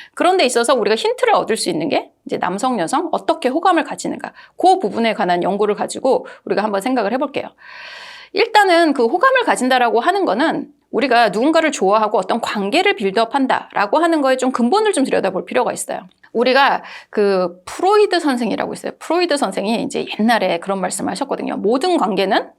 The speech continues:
어, 새로운 듯 반복된다." 이런 말씀을 하셨어요. 이 얘기는 뭐냐면, 우리가 이제 사람들을 새로 만나죠. 내가 오늘 피디님하고 만났잖아요. 그렇게 만났는데,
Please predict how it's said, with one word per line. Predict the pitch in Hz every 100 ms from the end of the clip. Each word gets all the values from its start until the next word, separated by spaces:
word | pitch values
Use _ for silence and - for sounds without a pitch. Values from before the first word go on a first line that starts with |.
| _ _ _ _
어, | - 180
새로운 | - 440 466 247
듯 | 254 - -
반복된다." | - - 214 - 220 - - -
이런 | 254 403
말씀을 | - - 196
하셨어요. | 202 240 - - _ _ - - -
이 | 247
얘기는 | 320 403
뭐냐면, | 240 180 185 330 - - -
우리가 | - 349 427 349 269 208
이제 | 202
사람들을 | 208 381 427 381 302
새로 | 415 415
만나죠. | - 190 269 247 196 247 233 190
내가 | 190
오늘 | 185 190
피디님하고 | 302 359 359 254 185
만났잖아요. | - 220 247 196 185 294 202
그렇게 | 214 262
만났는데, | - 202 269 262 214 320 -